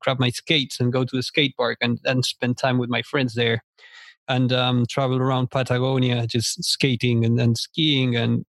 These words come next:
work or, or, or my job was a means to keep that going.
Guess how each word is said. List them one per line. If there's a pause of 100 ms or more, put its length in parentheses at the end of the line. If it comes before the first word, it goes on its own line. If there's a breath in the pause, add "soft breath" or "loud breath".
(880)
work
or,
or,
or
my
job
was (680 loud breath)
a
means
to
keep
that
going.